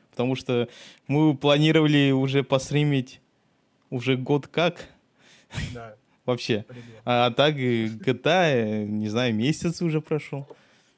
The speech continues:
Speaker 2: А у нас ещё Сан-Андреас до сих пор не закончен, я его не закончил. Потому что на протяжении этого года,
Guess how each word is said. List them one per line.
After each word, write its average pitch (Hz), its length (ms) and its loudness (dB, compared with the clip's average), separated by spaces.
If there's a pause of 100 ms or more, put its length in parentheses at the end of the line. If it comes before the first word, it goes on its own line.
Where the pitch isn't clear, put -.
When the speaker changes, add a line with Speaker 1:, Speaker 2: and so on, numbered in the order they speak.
(120)
Speaker 2:
А 135 140 -8
у 160 60 -8
нас 190 260 -4
ещё 208 160 -8
Сан-Андреас 185 600 -8
до 131 100 -14
сих - 200 -14
пор 127 160 -16
не 123 100 -10
закончен, 123 600 -14
я 107 140 -20
его 107 240 -20 (140)
не 117 80 -20
закончил. 120 400 -18
Потому 139 160 -18
что 196 160 -10
на 190 60 -8
протяжении 247 720 -4
этого 220 300 -6
года, 190 420 -8